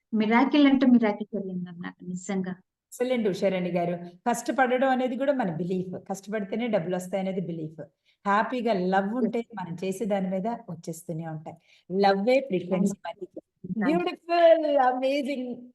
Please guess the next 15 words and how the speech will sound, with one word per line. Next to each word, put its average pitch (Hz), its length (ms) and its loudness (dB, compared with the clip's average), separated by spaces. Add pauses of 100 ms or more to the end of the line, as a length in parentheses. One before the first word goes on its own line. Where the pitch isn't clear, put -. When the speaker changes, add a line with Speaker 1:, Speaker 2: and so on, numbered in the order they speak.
(160)
Speaker 2:
Love 226 380 0
you, 233 180 2
love 190 480 2
you 226 100 4 (180)
so 233 200 0
much. 190 420 -4 (260)
ఎస్ 285 200 0
అండి, 254 240 2
స్వాతి 254 360 2
గారు 262 260 2 (380)
ఫాస్ట్‌గా 294 380 2
చెప్పేసేసేయండి. 202 680 -4 (300)
ఇంకా 190 560 0 (320)
చాలా 302 240 4
స్పీడ్‌గా. 220 500 -2